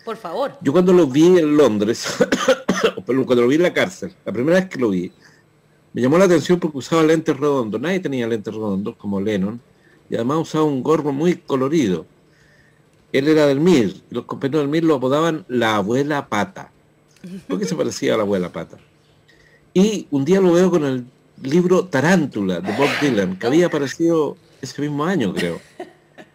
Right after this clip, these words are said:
Speaker 2: Y le dije, "Oh, ¿tenía un libro de Bob Dylan?". "Sí", me dijo. "Toma", me dijo, y me lo prestó. Entonces lo leí, me dijo, "¿Te gusta la poesía?". "Sí, y a ti también. Hagamos un taller de poesía, hagamos un taller de poesía". Hicimos un taller de poesía con tres miristas y un comunista que era yo.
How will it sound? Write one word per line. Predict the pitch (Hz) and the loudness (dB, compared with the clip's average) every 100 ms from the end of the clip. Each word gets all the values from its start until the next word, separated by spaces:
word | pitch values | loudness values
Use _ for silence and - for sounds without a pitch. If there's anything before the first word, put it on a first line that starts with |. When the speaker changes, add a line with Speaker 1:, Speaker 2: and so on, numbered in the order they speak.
| _ _ - | _ _ -6
Speaker 2:
Y | |
le | 113 | 0
dije, | 160 185 170 - | 2 2 -2 -6
"Oh, | 175 185 180 180 175 | -2 0 2 2 0
¿tenía | 156 131 151 | 0 -8 -8
un | 143 | -6
libro | 147 147 | -4 -2
de | 147 | -2
Bob | 139 139 131 | -2 -4 -2
Dylan?". | 175 170 135 110 | 0 0 0 -6
"Sí", | - 185 | -6 -4
me | 151 135 | -4 -6
dijo. | 135 - - _ _ _ _ _ _ _ _ - | -8 -12 -20 _ _ _ _ _ _ _ _ 0
"Toma", | 214 170 | 2 2
me | 139 | 0
dijo, | 135 123 | -4 -6
y | |
me | 135 | -6
lo | 131 | -6
prestó. | - 120 - 85 80 _ _ _ _ _ _ _ - _ | -8 -12 -8 -8 -8 _ _ _ _ _ _ _ -20 _
Entonces | 123 120 156 160 - - _ _ - | -8 -6 -4 -2 -4 -6 _ _ -8
lo | 123 | -4
leí, | 113 131 | -2 -2
me | 160 | -2
dijo, | 160 151 | -4 -4
"¿Te | |
gusta | 151 160 | -4 -2
la | 156 | -4
poesía?". | 135 135 - 175 | -2 -4 0 -2
"Sí, | 156 190 | 0 0
y | |
a | 151 | 0
ti | 143 185 | 0 -2
también. | 175 160 170 147 110 | -2 -2 0 0 -2
Hagamos | - 143 226 | -6 -4 -2
un | 233 | 0
taller | 240 220 | 2 0
de | 220 | 2
poesía, | 202 185 120 - | 0 0 -4 -4
hagamos | 123 180 | -2 -2
un | 147 | 0
taller | 131 | -2
de | 113 | -2
poesía". | 95 - 107 | -6 -6 -8
Hicimos | - 185 | -2 -2
un | 185 | 0
taller | 170 165 | -2 -2
de | |
poesía | 160 151 - 160 | -4 -6 -4 -4
con | 151 127 | -4 -8
tres | - 180 | -2 0
miristas | 170 160 190 185 185 - - | 0 2 0 0 -4 -4 -8
y | 165 | -2
un | 190 | -2
comunista | 151 143 151 139 123 | -2 -4 -2 -2 -4
que | |
era | 113 | -2
yo. | 90 78 | -2 -4